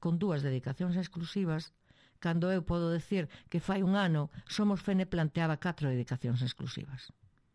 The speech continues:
E nos lle dixemos que non. Sabíamos que non íamos entrar a gobernar, pero lle dixemos na, nas xuntanzas que tivemos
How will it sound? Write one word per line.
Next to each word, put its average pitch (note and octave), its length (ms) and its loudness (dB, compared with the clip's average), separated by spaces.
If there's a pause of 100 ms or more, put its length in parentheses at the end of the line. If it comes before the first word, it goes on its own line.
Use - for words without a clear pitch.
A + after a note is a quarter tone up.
(440)
E C3+ 100 2
nos B2 160 2
lle A#2+ 80 2
dixemos C#3 400 0
que C3+ 220 -2
non. D3 240 0 (500)
Sabíamos F#3 480 0
que D#3+ 80 0
non D#3 160 2
íamos C3+ 240 2
entrar C3 320 0
a A#2+ 60 -2
gobernar, A#2+ 340 0 (240)
pero C#3+ 160 -2
lle C3+ 160 2
dixemos D#3+ 320 0 (160)
na, B2+ 240 0
nas B2+ 240 2
xuntanzas D3 480 -4
que - 80 -8
tivemos F#3 400 -4